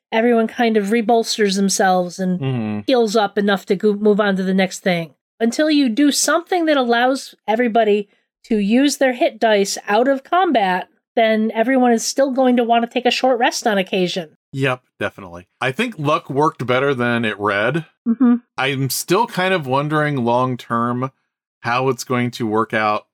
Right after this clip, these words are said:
Speaker 2: because it still feels a little weird to me that, like, if you're somebody that gets two attacks per round and you hit with one of those, but you miss with the other, you're still getting luck. Where the poor person that gets one attack per round and misses,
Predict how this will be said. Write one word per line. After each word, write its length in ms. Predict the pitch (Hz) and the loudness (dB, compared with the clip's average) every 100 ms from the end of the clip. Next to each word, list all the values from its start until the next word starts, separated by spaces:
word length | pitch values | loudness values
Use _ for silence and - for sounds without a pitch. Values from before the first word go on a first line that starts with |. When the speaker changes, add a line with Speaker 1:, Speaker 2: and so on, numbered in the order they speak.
| _ | _
Speaker 2:
because 300 | 135 165 147 | -2 -2 -4
it 100 | 135 | -4
still 220 | - 196 | 0 2
feels 220 | 202 185 | 2 2
a 60 | 156 | 2
little 340 | 127 139 165 | 2 2 2
weird 300 | 139 147 151 143 | 2 2 0 -2
to 100 | 139 | -2
me 200 | 139 139 | 0 0
that, 180 | 123 | 0
like, 220 | 113 113 123 | 0 -2 -2
if 120 | - | -4
you're 120 | 135 | -4
somebody 640 | 143 143 139 135 131 127 123 _ _ _ _ | -2 -2 0 0 0 0 -4 _ _ _ _
that 580 | 113 123 117 113 - - _ _ _ | -2 2 2 0 -6 -16 _ _ _
gets 420 | 120 139 120 - - | -6 -4 -4 -6 -6
two 200 | - 156 | -2 0
attacks 640 | 139 147 139 - - - _ | 0 -2 -4 -8 -20 -20 _
per 100 | - | -2
round 580 | 120 131 135 120 110 107 - | 0 0 0 0 -2 -4 -6
and 180 | 120 120 | -4 -2
you 120 | 110 | -4
hit 320 | - 170 165 _ | 0 0 0 _
with 200 | 120 113 | -6 -4
one 180 | 127 160 | -2 -2
of 120 | 117 | 0
those, 340 | 110 107 104 101 | 0 2 0 -2
but 160 | 120 | -6
you 100 | 107 | -4
miss 200 | 113 131 | -4 -4
with 100 | 123 | -6
the 140 | 113 110 | -2 -2
other, 380 | 131 104 98 - _ _ | 0 0 -2 -4 _ _
you're 100 | 117 | -6
still 220 | 117 156 143 | -2 -2 0
getting 300 | 131 117 113 | 0 -2 -2
luck. 340 | 113 90 - | -2 -4 -10
Where 160 | - 113 | -4 -2
the 100 | 107 | -2
poor 200 | - 180 | -2 -2
person 300 | 165 160 151 | 0 -2 -2
that 120 | 139 | -4
gets 200 | 120 131 | -2 -4
one 180 | 127 202 | -2 -2
attack 340 | 196 143 127 - | -2 -2 -2 -2
per 140 | 123 | -2
round 440 | 117 117 117 117 - _ _ _ | 0 0 -2 -4 -8 _ _ _
and 260 | 139 135 131 | -4 -2 -2
misses, 600 | 131 139 127 117 - | 0 2 2 0 -6